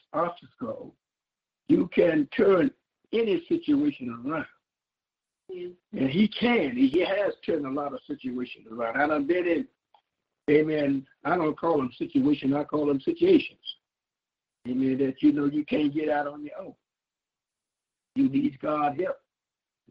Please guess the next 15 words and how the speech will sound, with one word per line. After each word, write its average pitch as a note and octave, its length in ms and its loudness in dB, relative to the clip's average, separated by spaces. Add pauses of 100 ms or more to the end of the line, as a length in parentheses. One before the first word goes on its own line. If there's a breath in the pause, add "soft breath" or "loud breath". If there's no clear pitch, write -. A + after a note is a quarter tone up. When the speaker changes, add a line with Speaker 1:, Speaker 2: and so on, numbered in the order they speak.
Speaker 1:
God C3+ 180 -4
will C3 140 -8
send D3 240 -6
somebody C#3 440 -6
to E4 100 -2
help - 180 -4
you. - 80 -20 (1900)
Amen. B2+ 460 -4 (220)
What D3 340 0
interesting D#3 580 0
is D#3 280 6 (100)
that D3 240 2 (920)
the C#3 100 0
Hebrew D3 580 2 (100)
teenagers C#3 540 0